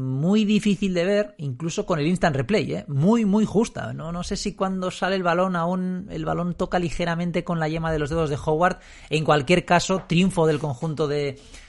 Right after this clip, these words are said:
de T J Parker, que está en puestos de playoffs, confirmando su buen inicio de, de temporada, ¿eh? Los franceses que están compitiendo bien y que no están siendo ningunas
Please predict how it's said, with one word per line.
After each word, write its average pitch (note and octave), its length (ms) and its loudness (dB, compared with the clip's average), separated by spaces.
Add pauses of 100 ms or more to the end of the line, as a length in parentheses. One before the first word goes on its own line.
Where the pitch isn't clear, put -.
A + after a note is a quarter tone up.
(100)
de C#3+ 200 2
T F3 120 4
J D#3+ 220 2
Parker, E3+ 340 4
que D3 80 -6
está D#3 200 -2
en D#3 100 -2
puestos D#3 320 0
de D3 80 0
playoffs, C#3+ 540 2
confirmando C#3+ 720 -6 (340)
su - 220 -4
buen E3 200 4
inicio D#3+ 360 -2
de, C3+ 240 -2
de B2+ 120 -2
temporada, C3+ 540 0
¿eh? F#3 60 -4
Los D3+ 120 -8
franceses C3+ 460 -6
que C#3+ 80 -8
están C3+ 180 -6
compitiendo D#3 500 0
bien F#3 360 2
y C3 80 -10
que B2 160 -12
no C3 100 -8
están C3+ 220 -6
siendo D3+ 200 -4
ningunas C#3 720 -4